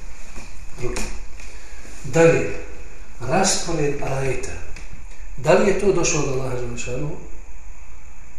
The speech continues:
Ili je raspoređeno po poslanikovom ištihadu, ili su to karije rasporedile? Raspored ajeta po najispravnijem mišljenju je došao od Allaha dželle šanuhu. Zašto? Šta je dokaz? Dokaz je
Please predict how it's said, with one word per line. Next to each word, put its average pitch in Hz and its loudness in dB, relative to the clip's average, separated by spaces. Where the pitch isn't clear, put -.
Ili 147 2
je 135 2
raspoređeno 139 0
po 127 -2
poslanikovom 127 -2
ištihadu, 127 -2
ili 127 -2
su - -2
to 120 0
karije 113 -2
rasporedile? - -4
Raspored 139 0
ajeta 135 -2
po 107 -2
najispravnijem 131 -2
mišljenju 120 -2
je 117 -4
došao - -2
od - -2
Allaha - -2
dželle - -2
šanuhu. - -2
Zašto? - 0
Šta - -2
je 120 0
dokaz? 147 0
Dokaz 143 2
je 170 2